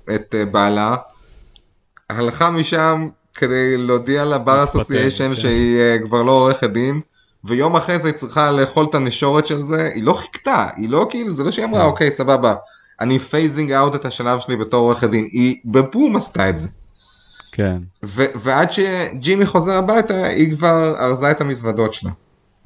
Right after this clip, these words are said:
Speaker 2: כן.
Speaker 1: או לפחות התחילה לארוז את המזוודות. <laughs>
Speaker 2: זה מוביל אותנו ל-,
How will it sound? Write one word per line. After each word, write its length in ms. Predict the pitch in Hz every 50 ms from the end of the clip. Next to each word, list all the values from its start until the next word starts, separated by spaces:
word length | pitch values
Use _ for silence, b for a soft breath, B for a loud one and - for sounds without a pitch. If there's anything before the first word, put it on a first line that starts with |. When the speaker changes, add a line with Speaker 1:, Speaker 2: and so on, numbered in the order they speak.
| _ _ _ _ _ - - -
Speaker 2:
כן. 240 | - 104 95 90 87 85 87 - _ _
Speaker 1:
או 100 | 107 110
לפחות 480 | 117 117 113 - 135 123 - - - - _ _ -
התחילה 300 | 107 - - 147 123 107
לארוז 280 | 101 98 95 95 101 101
את 80 | -
המזוודות. 600 | 98 95 92 87 90 101 101 - 113 90 82 - - _
<laughs> 800 | - - - - - - _ _ _ _ _ _ _ _ _ _
Speaker 2:
זה 200 | 110 98 98 107
מוביל 340 | 107 107 98 101 120 135 151
אותנו 400 | 165 - - 143 131 120 117 110
ל-, 1040 | 107 107 101 101 101 98 101 98 98 98 98 98 95 95 95 95 95 92 92 92